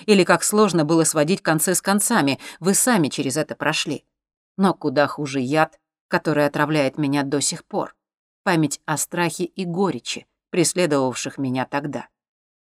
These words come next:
Начать с того, что приходилось заниматься нелюбимой работой и вынужденно присмыкаться и раболепствовать на ней. Это может быть и не обязательно, но кажется, что не повредит, а ставки слишком высоки, чтобы рисковать.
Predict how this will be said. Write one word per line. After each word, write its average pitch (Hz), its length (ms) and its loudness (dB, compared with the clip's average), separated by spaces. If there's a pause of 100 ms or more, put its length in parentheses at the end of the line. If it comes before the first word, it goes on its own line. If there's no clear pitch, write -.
(140)
Начать 196 360 0
с - 60 -4
того, 156 240 0
что - 160 -10
приходилось 151 560 0
заниматься 156 640 0 (260)
нелюбимой 170 560 4
работой 139 560 -2 (260)
и 202 100 2
вынужденно 165 500 4
присмыкаться 170 640 0
и - 160 -8
раболепствовать 190 800 0
на 135 120 -4
ней. 139 260 -8 (440)
Это 175 220 -4
может 156 260 0
быть 156 200 -2
и 156 40 -4
не 156 120 2
обязательно, 151 720 0 (260)
но 208 140 2
кажется, 233 340 2
что - 160 -4
не 220 120 4
повредит, 233 520 2
а 131 120 2
ставки 190 400 0
слишком 165 420 0
высоки, 185 400 -2
чтобы 127 260 -4
рисковать. 139 560 -4